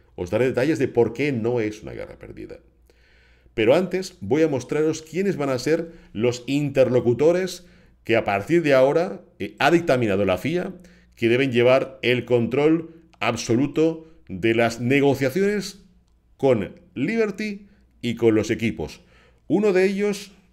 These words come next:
aquí lo veis, es Nicolas Tombatsis. Nicolas es un ingeniero, ex Ferrari, entre otros equipos,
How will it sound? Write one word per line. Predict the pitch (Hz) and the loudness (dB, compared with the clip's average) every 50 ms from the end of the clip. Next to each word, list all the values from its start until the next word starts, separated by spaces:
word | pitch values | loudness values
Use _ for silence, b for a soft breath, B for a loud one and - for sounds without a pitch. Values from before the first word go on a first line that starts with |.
| _ _ - | _ _ -4
aquí | 113 113 - 131 135 | -4 -2 -2 0 2
lo | 123 120 117 | 4 4 4
veis, | 139 165 180 185 170 - - - _ - | 4 2 0 -2 -4 -8 -12 -14 _ -4
es | 127 156 165 160 - - - - - _ _ _ _ _ _ _ - | -4 -2 -2 -4 -6 -10 -14 -16 -18 _ _ _ _ _ _ _ -8
Nicolas | 98 107 101 - - 180 190 196 196 190 175 - - - | -6 -6 -4 0 0 2 2 4 2 0 0 -4 -4 -2
Tombatsis. | 156 135 135 117 131 156 147 - - - - 78 64 57 - - - - - b b b b b b b | -2 0 0 0 0 0 0 -2 -6 -10 -10 -10 -12 -12 -14 -18 -20 -20 -20 b b b b b b b
Nicolas | 82 80 78 - 135 151 156 160 160 156 160 160 - | -12 -12 -8 0 4 4 6 6 4 2 0 -2 -2
es | 123 123 120 - | -2 -2 -2 0
un | 120 120 113 113 | 0 0 2 2
ingeniero, | 113 113 110 110 - - 107 107 123 143 160 175 190 196 208 - - - - _ | 0 -2 -2 -4 -4 -4 -2 0 2 4 4 4 2 0 -4 -8 -12 -18 -12 _
ex | - 135 143 139 - - - | -2 0 0 -2 -4 -10 -4
Ferrari, | - 117 113 - 127 143 160 175 156 131 | -2 -2 0 2 2 2 2 0 0 -2
entre | 117 107 98 101 90 95 104 | -2 -4 -4 -4 -2 -2 -2
otros | 110 110 110 104 101 95 - - - - | -2 -2 -2 -2 -2 -4 -6 -10 -10 -10
equipos, | 92 82 - 110 113 113 - 175 180 175 180 | -10 -8 -6 -8 -8 -4 -2 -2 -2 -2 -4